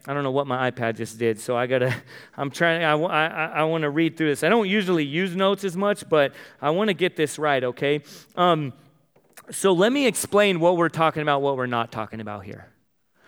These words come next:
Okay, what's going on there, what we just read,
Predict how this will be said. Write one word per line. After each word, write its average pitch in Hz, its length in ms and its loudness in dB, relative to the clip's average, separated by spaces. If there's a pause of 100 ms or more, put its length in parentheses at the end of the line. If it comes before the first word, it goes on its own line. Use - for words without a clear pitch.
(140)
Okay, 180 160 0
what's 196 320 2
going 240 320 2
on 180 240 2
there, 143 180 4
what 139 200 0
we 185 160 2
just 165 400 0
read, 135 500 4